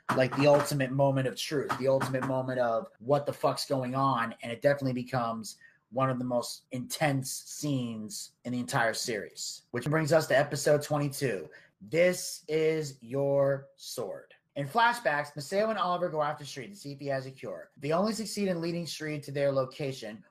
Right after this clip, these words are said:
while Akio dies in Tatsu's arms. In the present, Diggle and Laurel patrol Starling City, taking on any criminals they find. Thea finds Roy and reunites with him.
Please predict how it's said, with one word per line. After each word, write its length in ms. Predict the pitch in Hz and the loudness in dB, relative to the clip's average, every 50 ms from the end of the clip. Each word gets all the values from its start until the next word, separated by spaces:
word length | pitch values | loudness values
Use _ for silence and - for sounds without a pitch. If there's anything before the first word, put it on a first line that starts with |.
| _ _ | _ _
while 260 | - 120 127 131 131 | -4 -2 0 0 -2
Akio 460 | 131 - - - 170 175 175 170 151 139 | -2 -6 -6 -2 2 2 4 2 2 2
dies 440 | 151 139 139 139 135 139 135 - - | 2 2 2 2 2 2 0 -2 -8
in 100 | 135 131 | -12 -12
Tatsu's 480 | - - 120 113 - - 123 120 117 127 | -10 -8 -8 -8 -8 -8 -12 -10 -8 -6
arms. 540 | 123 117 101 87 - _ - - - - _ _ _ - | -6 -6 -6 -8 -12 _ -18 -18 -18 -18 _ _ _ -10
In 80 | 135 | -10
the 60 | 135 131 | -8 -4
present, 460 | - 233 254 247 190 175 160 165 151 - _ _ _ 120 | 0 0 2 2 2 0 -2 -4 -8 -12 _ _ _ -6
Diggle 340 | 120 190 220 214 240 240 247 | -2 0 2 2 2 2 2
and 180 | 196 208 196 185 | 2 0 0 0
Laurel 300 | 170 165 165 170 170 170 | 0 2 2 2 2 0
patrol 340 | 170 147 - - 151 143 147 | -2 -6 -8 -6 -4 -4 -4
Starling 420 | 143 - - 131 131 127 123 123 | -6 -6 -6 -4 -4 -6 -8 -10
City, 320 | - - 113 92 82 - - _ _ - | -12 -14 -14 -14 -16 -18 -20 _ _ -6
taking 260 | - 190 196 202 202 | -4 -2 -2 0 0
on 260 | 196 190 185 185 180 - | 2 2 2 0 0 -2
any 160 | 156 165 170 | -6 -6 -6
criminals 420 | 156 - - 160 156 151 147 147 139 | -6 -6 -6 -4 -4 -2 -4 -4 -4
they 140 | 143 139 135 | -4 -6 -6
find. 340 | - - 117 101 87 - _ _ _ - - - _ _ _ - | -6 -8 -8 -10 -10 -14 _ _ _ -20 -20 -20 _ _ _ 0
Thea 360 | 254 277 240 185 175 175 - - | 2 4 4 4 4 2 2 0
finds 400 | 202 185 190 190 196 180 151 156 | 0 2 2 2 0 -2 -4 -6
Roy 360 | 156 147 143 143 139 139 139 135 | -4 -2 0 0 0 0 -2 -4
and 140 | 131 131 131 | -10 -10 -10
reunites 480 | 135 143 143 143 139 131 123 123 123 - | -8 -8 -8 -8 -6 -6 -6 -8 -10 -12
with 100 | - _ | -18 _
him. 140 | 110 - | -20 -20